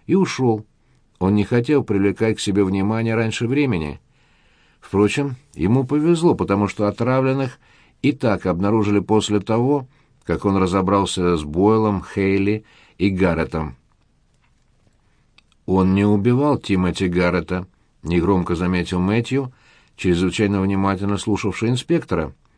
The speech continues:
"Гаррет покончил с собой". "Да, но причиной его смерти всё равно послужил некролог, который он получил.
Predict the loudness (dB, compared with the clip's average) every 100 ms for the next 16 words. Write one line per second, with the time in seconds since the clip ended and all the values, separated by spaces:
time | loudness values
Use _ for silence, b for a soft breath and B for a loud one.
0 | _ -14 -8 -2 0 0 -2 -4 -2 -2
1 | 0 -2 -4 -2 -2 0 -2 _ _ _
2 | _ _ _ _ -8 -2 -2 -2 -8 _
3 | _ _ _ 0 2 2 0 2 0 2
4 | 2 0 -2 -2 -2 -2 0 2 0 0
5 | -2 -2 0 2 2 0 0 2 2 0
6 | -2 -2 0 0 0 -2 -2 -2 -2